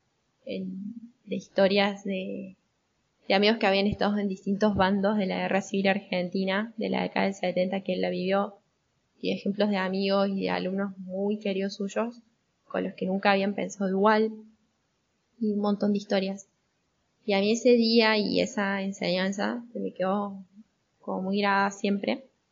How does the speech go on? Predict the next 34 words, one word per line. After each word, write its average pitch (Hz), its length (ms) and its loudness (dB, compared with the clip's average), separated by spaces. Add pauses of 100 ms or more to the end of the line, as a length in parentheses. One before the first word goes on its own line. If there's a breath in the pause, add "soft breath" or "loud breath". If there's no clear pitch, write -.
(720)
y 208 120 -2
me 202 120 2
abrió 202 280 2
camino, 233 580 0
sobre 202 300 -4
todo 208 160 2
unos 226 280 2
años 208 220 -4
después, 214 520 -4 (840)
en - 120 -4
los 202 80 0
últimos 202 320 0
años 202 180 -2
del 202 100 -4
colegio 202 640 4
y 196 80 0
en 196 80 0
la 185 60 0
universidad, 190 640 0 (840)
cuando 202 300 0
nosotros 220 460 0
dos, 240 380 2
mi 208 80 -6
abuelo 208 240 -2
y 214 60 0
yo, 214 260 -4 (720)
también 208 340 4
empezamos 202 420 0
a 196 100 -6
pensar 185 300 -4
muy 196 160 -4
distinto. 190 420 -8 (1500)
A 196 160 4
mí 226 400 2